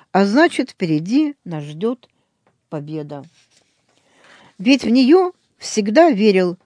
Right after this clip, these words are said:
поэт Михаил Яковлевич Найдич, с которым я встретилась в далёком тысяча девятьсот шестьдесят пятом году.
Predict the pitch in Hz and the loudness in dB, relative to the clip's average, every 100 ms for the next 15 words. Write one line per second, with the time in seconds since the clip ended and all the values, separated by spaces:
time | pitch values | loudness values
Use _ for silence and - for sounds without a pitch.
0 | _ - 196 302 302 - - 160 - 151 | _ -2 2 2 0 -8 -10 -8 -4 -2
1 | 247 269 220 175 220 180 - 165 170 170 | 0 -2 -4 -4 -4 -8 -8 -6 -4 -4
2 | 165 170 - - _ - _ - - 175 | -6 -12 -16 -20 _ -20 _ -10 -4 0
3 | 196 185 165 - - 190 175 160 160 - | 2 2 -2 -4 0 0 0 -4 -6 -8
4 | 147 156 220 294 - 226 247 _ _ _ | -4 -2 0 0 -2 -6 -6 _ _ _
5 | - 302 220 - 156 151 147 - 247 - | -2 -2 -2 -6 -4 -4 -4 -2 -4 -4
6 | 156 143 - 190 208 151 139 135 143 143 | -6 -6 -6 -6 -6 -8 -6 -8 -8 -12